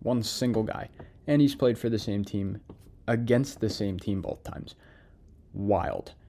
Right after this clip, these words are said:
To me, absolutely wild. Andrew McCutchen, good luck this year. Hope you go off, my friend. The Rangers now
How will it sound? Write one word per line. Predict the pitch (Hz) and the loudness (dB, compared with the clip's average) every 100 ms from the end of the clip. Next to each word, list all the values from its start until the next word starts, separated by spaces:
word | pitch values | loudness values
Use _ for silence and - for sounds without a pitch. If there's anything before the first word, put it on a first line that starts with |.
| - | -20
To | - 110 | 0 4
me, | 117 127 - | 4 4 2
absolutely | 107 104 107 85 | -2 0 0 0
wild. | 90 92 58 62 - 123 - | 0 -2 -4 -6 -8 -8 0
Andrew | 123 120 | 2 4
McCutchen, | 117 120 107 110 | 4 4 4 4
good | 113 | 6
luck | 113 101 | 6 6
this | 98 - | 2 2
year. | 110 98 | 4 4
Hope | 110 101 | 4 4
you | 95 | 4
go | 98 85 | 4 4
off, | 73 90 - | 4 2 -2
my | 65 | -6
friend. | - - 69 - - - - - - - - | -6 -6 -6 -6 -12 -20 -20 -20 -20 -20 -10
The | 107 113 110 107 - - - - - - - | 2 4 6 4 0 -12 -20 -20 -20 -20 -10
Rangers | 92 110 180 208 110 95 | 2 8 8 8 6 6
now | 95 95 98 120 | 4 2 2 -2